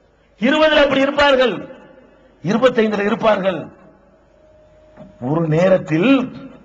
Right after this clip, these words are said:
ஒழுக்கமான குடும்பத்தில் பிறந்த ஒருத்தி சருகி விடுகிறாள், ஓடி விடுகிறாள், யாரையாவது இழுத்துக்கண்டு எங்கேயாவது ஓடி விடுகிறாள். ஏன் ஓடினாள்?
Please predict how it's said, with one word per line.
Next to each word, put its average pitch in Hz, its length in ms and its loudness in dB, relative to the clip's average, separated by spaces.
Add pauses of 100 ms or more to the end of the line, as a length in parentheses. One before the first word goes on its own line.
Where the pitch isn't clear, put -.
(600)
ஒழுக்கமான 269 800 2
குடும்பத்தில் 226 560 -4
பிறந்த 214 340 -6
ஒருத்தி 208 600 -4 (800)
சருகி 202 260 -2
விடுகிறாள், 139 400 -10 (1040)
ஓடி 330 360 6
விடுகிறாள், 302 560 2 (720)
யாரையாவது 277 640 2
இழுத்துக்கண்டு 294 460 -2
எங்கேயாவது 294 360 2
ஓடி 330 100 0
விடுகிறாள். 302 600 -2 (1400)
ஏன் 196 180 -2
ஓடினாள்? 160 500 -2